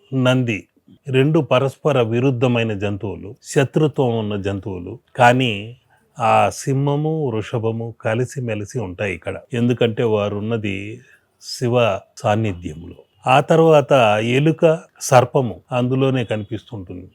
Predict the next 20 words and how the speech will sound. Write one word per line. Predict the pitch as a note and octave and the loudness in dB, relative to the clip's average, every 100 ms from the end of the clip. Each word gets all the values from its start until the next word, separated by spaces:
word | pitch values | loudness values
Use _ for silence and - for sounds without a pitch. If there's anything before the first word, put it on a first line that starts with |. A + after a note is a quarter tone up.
| _ C3+ | _ 4
పరస్పర | C3+ C#3 - C#3 | 4 2 2 0
విరుద్ధమే | A#2+ A#2+ C3+ C3+ C3+ A2+ G#2 B2 - | 2 2 2 4 4 2 -2 -6 -6
కానీ | A#2+ B2 | -4 -4
కలిసిమెలిసి | A#2 A2 A2+ G#2 A#2+ G2+ F#2+ - | -4 -4 -4 -6 -10 -10 -12 -14
ఉంటాయి. | F#2+ F2+ - _ _ A#2+ | -14 -14 -18 _ _ 0
మయూరము, | C3 D3 F3 F3 E3+ E3 F3 - _ - | 4 6 6 6 6 2 -4 -8 _ -4
ఆ | C3+ A#2+ G2+ - | 2 2 2 -2
సర్పము | - B2 - B2+ G#2+ F#2 - _ - | 0 2 2 -2 -4 -10 -18 _ -2
కలిసిమెలిసి | B2+ B2 B2+ A#2+ A2 - | 0 0 -4 -4 -6 -8
ఉంటాయి. | G2 F2+ F#2+ - _ | -12 -12 -16 -16 _
పరస్పర | B2 B2 - - C#3 B2 | 0 0 -4 -4 0 0
విరుద్ధమే | G#2+ A#2 C3+ A#2+ G#2 F#2 A#2 _ - | 0 0 0 0 -2 -4 -12 _ -6
కానీ | A#2+ C#3+ | -4 -4
కలిసిమెలిసి | C#3 G#2+ A2 - G#2 G2+ - | -6 -6 -8 -10 -12 -14 -16
ఉంటాయి. | G2 F2 F#2+ _ - | -16 -16 -18 _ -2
ఇలా | B2+ C3 | 2 4
ఒక | B2+ G#2 _ | 4 0 _
కుటుంబంలో | C#3 C3 E3 D#3+ D3+ C#3 B2+ | -6 -2 -2 0 -2 0 0
ఉన్న | A#2 A2 A2 | 0 -2 -4
వారందరూ | G#2 G2+ G2+ G2 F#2 F#2+ F2+ F2 B2 | -4 -2 -2 -2 -4 -6 -6 -4 -6